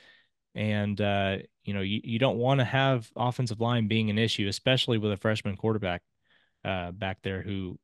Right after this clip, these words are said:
you know, you're kind of building your entire future around. So, uh, yeah, it, it's tough. A-, and, and I, I don't know how it's gonna end up playing out for Oklahoma, but,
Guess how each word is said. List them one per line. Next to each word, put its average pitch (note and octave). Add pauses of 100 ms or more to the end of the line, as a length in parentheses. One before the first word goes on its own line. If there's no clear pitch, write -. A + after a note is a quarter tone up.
you G2+
know, F2+
you're F#2
kind A#2+
of A2+ (960)
building A2+
your G#2
entire G2+
future G2
around. D#2
So, G2+ (540)
uh, A2+ (440)
yeah, C#3
it, A2
it's C3+
tough. C3
A-, C3
and, A2
and A2
I, G#2+
I A2
don't A#2+
know A#2
how A#2+
it's A#2+
gonna A#2
end A#2
up A2
playing A#2
out A#2+
for A#2+
Oklahoma, A#2+
but, A2